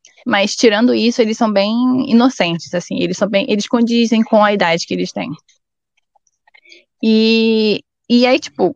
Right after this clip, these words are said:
óbvio que eles vão se apaixonar, enfim, mas foi um livro que a gente gostou bastante.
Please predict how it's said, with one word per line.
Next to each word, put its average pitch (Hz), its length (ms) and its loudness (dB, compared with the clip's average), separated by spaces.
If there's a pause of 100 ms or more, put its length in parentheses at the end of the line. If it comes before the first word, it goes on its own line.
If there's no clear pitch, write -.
(200)
óbvio 220 280 2
que 233 80 0
eles 202 120 0
vão 190 140 -2
se - 60 -12
apaixonar, 214 720 0 (680)
enfim, 220 440 2 (120)
mas 185 840 -2 (920)
foi 220 160 4
um 233 60 4
livro 240 220 2
que 247 80 0
a 233 60 2
gente 233 160 2
gostou 226 260 0
bastante. 240 720 -2